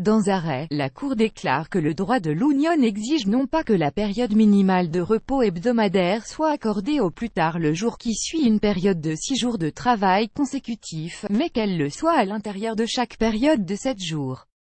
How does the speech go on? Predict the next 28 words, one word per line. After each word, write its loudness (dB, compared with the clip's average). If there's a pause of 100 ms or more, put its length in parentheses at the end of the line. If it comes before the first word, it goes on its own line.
(420)
La 0
Cour -4
rappelle 0
également 2
que -2
la -2
directive -4
vise -4
à 0
protéger 2
la -2
santé -2
des 0
travailleurs 0
mais 0
qu'elle 0
laisse 0
en 0
même 0
temps 0
une 2
certaine -2
souplesse -2
dans 2
sa 0
mise 2
en 2
œuvre, -2